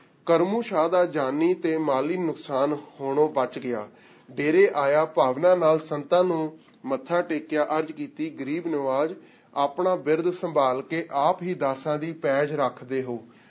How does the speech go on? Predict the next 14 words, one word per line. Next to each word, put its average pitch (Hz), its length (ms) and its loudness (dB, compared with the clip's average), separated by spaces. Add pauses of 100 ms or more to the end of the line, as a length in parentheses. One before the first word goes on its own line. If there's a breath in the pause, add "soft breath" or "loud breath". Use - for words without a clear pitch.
(160 loud breath)
ਧੰਨ 160 200 2
ਹੋ 170 180 -4
ਮਹਾਰਾਜ।" 135 580 -2 (440 soft breath)
ਸੰਤਾਂ 160 440 -4
ਕਿਹਾ, 143 300 -6
"ਕਰਮੂ 147 420 -2
ਸ਼ਾਹ, 160 380 2
ਜੋ 156 320 0
ਵੀ 202 140 -6
ਗੁਰੂ 170 320 0
ਨਾਨਕ 143 360 0
ਦਾ 165 180 0
ਬਣ 139 300 -2
ਗਿਆ, 127 360 -2